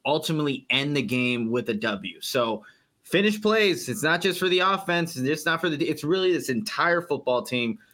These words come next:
But those are just some specific ones from last, you know, the devastating loss of Detroit that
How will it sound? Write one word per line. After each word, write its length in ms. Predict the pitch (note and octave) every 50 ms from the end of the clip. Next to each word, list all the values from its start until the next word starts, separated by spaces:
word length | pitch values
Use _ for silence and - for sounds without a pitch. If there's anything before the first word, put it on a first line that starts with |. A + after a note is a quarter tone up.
| _ _
But 120 | - B2
those 180 | B2 C#3+ D3+ D3
are 60 | C#3+
just 200 | A#2+ C#3 C3 -
some 160 | - C#3 B2+
specific 540 | - - A#2 A#2+ A#2+ - E3 E3 D#3+ D#3+ C3
ones 260 | C3+ C3+ C3+ C3 B2
from 220 | B2 B2+ A#2 A#2 A#2
last, 480 | A#2+ B2+ C3+ C#3 C#3 - - - - _ _ _ _ _ _ _ _
you 80 | A#2 A2
know, 140 | A2 A2
the 140 | G#2 G#2+ A2
devastating 540 | G#2 A2+ B2+ C3 C3 B2+ - - C#3 C3 B2+
loss 260 | B2+ C3 C3 B2+ -
of 100 | C#3 B2
Detroit 580 | G#2 A#2 B2+ - - - - D3 C3+ A#2+ A2+ A2
that 280 | A2+ A2 G#2+ G2+ -